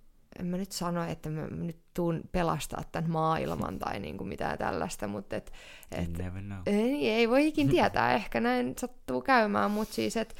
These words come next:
Speaker 1: et oikeesti voi tehdä sellaisia asioita, millä on merkitystä. Jotenkin se tu-, tuntuu
Speaker 2: Mm.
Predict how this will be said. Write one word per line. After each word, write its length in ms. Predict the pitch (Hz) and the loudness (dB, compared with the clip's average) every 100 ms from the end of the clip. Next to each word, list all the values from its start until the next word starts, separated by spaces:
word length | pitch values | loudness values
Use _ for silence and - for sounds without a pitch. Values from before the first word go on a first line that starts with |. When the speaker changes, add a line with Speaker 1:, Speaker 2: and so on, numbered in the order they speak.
| - - - | -14 -14 -4
Speaker 1:
et 80 | 262 | 2
oikeesti 460 | 285 254 233 254 | 2 2 0 -2
voi 340 | - 233 233 233 | -2 0 0 2
tehdä 240 | 247 214 190 - | 2 2 0 -2
sellaisia 500 | 185 208 202 190 196 | -2 0 0 0 0
asioita, 360 | 196 190 175 185 | 0 2 0 0
millä 240 | 185 190 | 0 2
on 60 | 190 | 4
merkitystä. 800 | 190 185 - - - 190 - 160 - - - - | 4 2 0 -6 -6 -6 -4 -6 -6 -6 -6 -4
Jotenkin 360 | 185 - - | -2 -2 -4
se 220 | - - - - - - | -4 -4 -6 -8 -14 -8
tu-, 100 | 143 143 | -4 -2
tuntuu 640 | 196 175 147 143 - - - | -2 -2 -2 -4 -4 -6 -10
Speaker 2:
Mm. 40 | - | -8